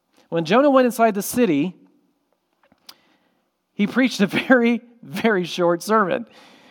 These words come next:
In fact, in the Hebrew language, it's only five words in, in the Hebrew.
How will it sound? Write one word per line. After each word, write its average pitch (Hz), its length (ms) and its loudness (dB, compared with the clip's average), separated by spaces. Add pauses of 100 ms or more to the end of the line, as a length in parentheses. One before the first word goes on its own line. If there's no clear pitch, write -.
(280)
In 180 220 4
fact, 202 380 4
in 214 80 -4
the 196 80 -2
Hebrew 233 340 2
language, 185 640 0
it's 220 180 -4
only 285 240 2
five 214 280 2
words 214 360 -2
in, 160 140 -6
in 165 140 -4
the 151 80 -2
Hebrew. 139 480 -4